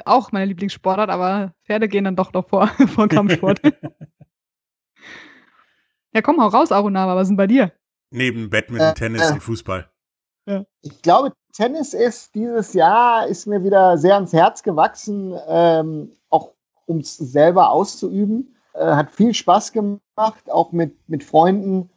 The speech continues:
Speaker 3: Ähm, ja, man hat's auf meinen Instagram-Stories auch gesehen, äh, dass wir da viel Spaß gehabt haben. Und, äh, ähm, das war ein guter Ausgleich zu dieser, ja, dieser seltsamen Situation, äh, wo,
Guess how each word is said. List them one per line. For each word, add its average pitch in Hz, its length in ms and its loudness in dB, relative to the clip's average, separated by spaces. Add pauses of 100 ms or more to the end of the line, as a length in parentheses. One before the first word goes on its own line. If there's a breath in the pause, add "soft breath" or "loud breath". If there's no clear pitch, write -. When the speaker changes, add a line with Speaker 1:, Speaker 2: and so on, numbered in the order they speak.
(140)
Speaker 3:
Ähm, 160 1160 -2
ja, 147 220 2
man 151 140 2
hat's 151 140 -2
auf 151 80 -6
meinen 151 180 -2
Instagram-Stories 156 720 -2
auch 156 160 -6
gesehen, 160 640 2
äh, 147 180 -6
dass 143 160 -4
wir 156 60 2
da 151 100 2
viel 160 180 0
Spaß - 560 -6
gehabt 165 320 0
haben. 160 400 -2
Und, 143 400 -2
äh, 139 320 2 (420 soft breath)
ähm, 139 460 2 (300)
das 131 200 -2
war 160 100 2
ein 202 140 6
guter 185 360 2
Ausgleich 135 720 0
zu 160 120 -8
dieser, 151 600 2 (640)
ja, 151 240 -2
dieser 156 300 2
seltsamen 175 520 -2 (320)
Situation, 160 720 -4 (180)
äh, - 40 -20 (160)
wo, 151 180 -10